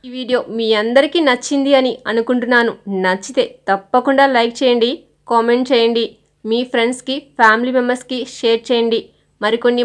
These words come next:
మంచి వీడియోస్ కోసం ఛానల్ని సబ్స్క్రైబ్ చేసుకోండి.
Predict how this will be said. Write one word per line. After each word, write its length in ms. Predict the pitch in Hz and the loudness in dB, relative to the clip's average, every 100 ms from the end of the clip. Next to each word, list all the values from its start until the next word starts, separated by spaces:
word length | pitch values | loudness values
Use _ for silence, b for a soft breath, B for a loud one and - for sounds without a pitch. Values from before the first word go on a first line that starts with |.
| 226 | 0
మంచి 260 | 240 294 359 294 | 0 0 0 0
వీడియోస్ 300 | 247 254 262 247 | 2 0 2 -2
కోసం 260 | 247 240 254 285 _ | 0 0 -2 -8 _
ఛానల్ని 440 | 262 226 233 233 247 - | -2 0 2 0 -2 -4
సబ్స్క్రైబ్ 580 | 233 202 - 240 233 247 247 | -4 -6 -4 2 2 0 -4
చేసుకోండి. 500 | 240 - 233 233 | -4 -2 -2 0